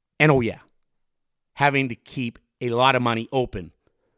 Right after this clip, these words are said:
for their superstar, Mitch Marner. Ron Hainsey has gone to Ottawa. Zaitsev off to Ottawa.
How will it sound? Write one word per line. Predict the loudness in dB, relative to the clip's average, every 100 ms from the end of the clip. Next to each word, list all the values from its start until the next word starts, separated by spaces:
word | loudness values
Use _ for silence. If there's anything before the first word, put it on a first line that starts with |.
| _ _ _ _
for | -6 -4
their | -2
superstar, | -2 -2 -2 -4 -2 -2
Mitch | -2 -6 -8
Marner. | -10 -12 _ _ _ _ _ _ _ _ _ _ _ _ _ _ _ _ _ _ _ _ _ _ _ _ _ _ 0
Ron | 4 6
Hainsey | 4 4 2 2
has | 0 2
gone | 2 2
to | 0
Ottawa. | -4 -6 -8 -14 _ _ _ _ _ _ _ _ _ _ _ _ _ _ _ _ _ _ _
Zaitsev | 2 4 4 0 -4 -4 -8 _ -6
off | -4 -4
to | -6
Ottawa. | -8 -8 -8 -12